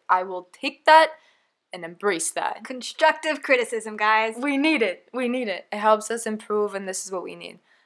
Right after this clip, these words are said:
Speaker 1: Don't take it hard, ever. So please, thank you so much for, for listening. It means so much to me, and,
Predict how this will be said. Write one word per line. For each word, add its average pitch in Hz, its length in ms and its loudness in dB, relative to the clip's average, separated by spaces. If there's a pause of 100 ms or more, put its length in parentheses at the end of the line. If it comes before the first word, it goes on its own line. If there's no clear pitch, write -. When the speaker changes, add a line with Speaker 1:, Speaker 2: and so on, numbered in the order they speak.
(160)
Speaker 1:
Don't 208 260 0
take 202 220 -10
it 196 60 -10
hard, 226 380 2 (440)
ever. 180 440 -6 (280)
So 185 440 -4
please, 247 600 -6
thank 247 300 -4
you 247 280 -8 (480)
so - 440 4
much 277 340 6
for, 208 560 0
for 214 180 -6
listening. 240 760 -2
It - 300 -12
means 240 320 -4
so 247 160 4
much 226 300 -2
to 208 80 -10
me, 190 300 -12
and, 190 420 -10